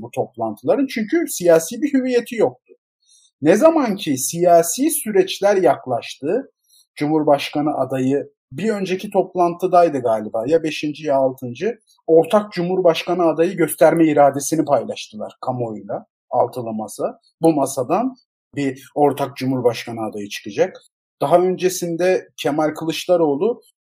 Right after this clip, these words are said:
Cumhurbaşkanı adayının masada belirleneceğini söylemişti ve diğer partiler de buna iştirak etmişlerdi. Fakat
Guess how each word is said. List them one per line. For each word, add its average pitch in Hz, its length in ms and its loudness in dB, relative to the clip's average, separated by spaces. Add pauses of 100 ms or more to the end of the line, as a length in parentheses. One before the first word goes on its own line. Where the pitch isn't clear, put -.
(440)
Cumhurbaşkanı 160 720 0
adayının 135 600 0 (220)
masada 143 420 4
belirleneceğini 110 840 -4
söylemişti 107 680 -8
ve 170 160 2
diğer 143 320 4
partiler 131 640 4
de 147 260 2 (360)
buna 139 160 2
iştirak 139 520 0
etmişlerdi. 104 720 -10
Fakat 262 320 2